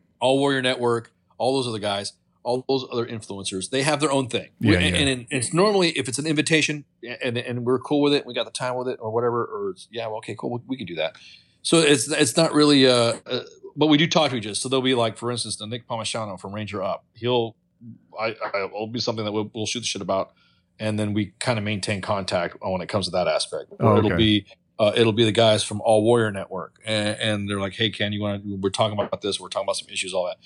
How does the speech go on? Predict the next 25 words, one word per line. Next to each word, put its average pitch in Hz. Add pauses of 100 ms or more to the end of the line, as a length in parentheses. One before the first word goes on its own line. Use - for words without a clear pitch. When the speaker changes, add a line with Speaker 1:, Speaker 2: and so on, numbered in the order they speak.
(340)
Speaker 1:
And 180
we, 175
we, 156
we 143
do 180
kinda, 175
like, 123
keep 151
a, -
or 113
Boone 120
Cutler, 85
we 127
do 185
kinda 208
keep, 180
like, 123
a -
little 113
network 131
together. 127
Speaker 2:
Yeah. 87 (100)
Speaker 1:
But 127
as -
far, 170